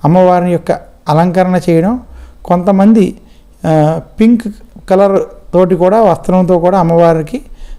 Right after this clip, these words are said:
అలంకరణ చేస్తారు. ఈ బాలా త్రిపుర సుందరి అలంకరణ చేసి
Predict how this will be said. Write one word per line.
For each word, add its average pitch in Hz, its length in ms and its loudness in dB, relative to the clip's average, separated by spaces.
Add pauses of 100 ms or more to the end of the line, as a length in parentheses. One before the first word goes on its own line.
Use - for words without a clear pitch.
(120)
అలంకరణ 175 400 0
చేస్తారు. 160 520 -2 (420)
ఈ 175 120 4
బాలా 160 420 2
త్రిపుర 196 320 0
సుందరి 180 380 -2
అలంకరణ 165 520 -2 (340)
చేసి 240 360 -2